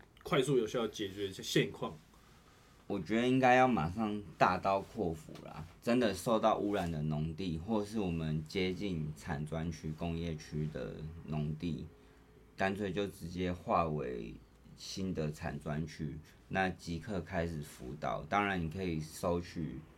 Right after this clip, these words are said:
Speaker 2: 辅导金嘛，
Speaker 1: 嗯哼。
Speaker 2: 对啊，那收的辅导金直接把另外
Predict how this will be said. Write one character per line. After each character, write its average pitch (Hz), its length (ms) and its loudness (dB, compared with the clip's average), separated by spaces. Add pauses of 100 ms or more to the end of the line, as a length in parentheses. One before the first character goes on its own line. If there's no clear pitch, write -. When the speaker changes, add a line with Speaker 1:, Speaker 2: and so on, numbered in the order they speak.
(260)
Speaker 2:
辅 - 220 -10
导 76 200 -2
金 69 240 -10
嘛， 104 280 -8
Speaker 1:
嗯 110 80 -14
哼。 110 220 -12 (380)
Speaker 2:
对 82 80 -2
啊， 73 120 -2
那 98 200 0
收 107 300 2
的 95 100 2
辅 87 220 -4
导 80 180 2
金 80 320 -2 (120)
直 82 100 -4
接 87 300 0
把 76 320 -2 (580)
另 104 320 0
外 90 320 4